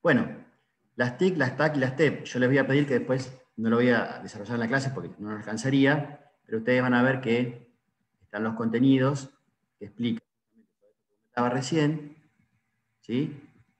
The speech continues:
Con imágenes gráficas, como para que ustedes se puedan dar cuenta de que estamos hablando en términos de dispositivos, de artefactos, de interfaces, ¿sí? Los protocolos, los lenguajes, digamos, de programación,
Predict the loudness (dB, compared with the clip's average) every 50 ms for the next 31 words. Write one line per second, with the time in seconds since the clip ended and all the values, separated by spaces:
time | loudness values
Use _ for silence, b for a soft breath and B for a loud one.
0 | _ _ _ _ _ _ _ _ _ _ _ _ _ _ _ _ _ _ _ _
1 | _ _ _ _ -2 -2 0 0 -2 -6 -6 -8 -8 -12 -12 -12 -14 -14 -14 -10
2 | -8 -8 -8 -8 -10 -12 -18 _ _ -16 -16 -16 -10 -6 -6 -4 -4 -4 -6 -6
3 | -4 0 2 2 2 2 0 -2 -4 -6 -10 -10 -10 -10 -10 -8 -8 -4 0 0
4 | 2 2 0 -2 -4 -6 -6 -8 -8 -8 -10 -12 -12 -14 -14 -14 -10 -6 -4 -2
5 | -2 -2 -2 -4 -6 -12 -12 -14 -16 -10 -4 -2 -2 -2 -2 -4 -8 -12 -12 -12
6 | -12 -14 -16 -10 -6 -4 -2 -2 -4 -4 -10 -14 -18 -20 _ _ _ _ _ _
7 | _ _ _ _ _ _ _ _ _ _ -14 -8 -6 -4 -4 -6 -8 -14 -20 -20
8 | _ _ _ _ _ _ _ _ _ _ _ _ _ _ _ _ _ _ _ _
9 | _ _ _ _ _ _ -12 -10 -10 -12 -14 _ _ _ _ 0 0 2 2 0
10 | -4 -6 -8 -6 -4 -4 -4 -4 -4 -8 -8 -8 -8 -8 -6 -6 -8 -10 -10 -12
11 | -16 -14 -12 -12 -12 -12 -12 -14 -8 -2 0 2 2 2 2 -2 -4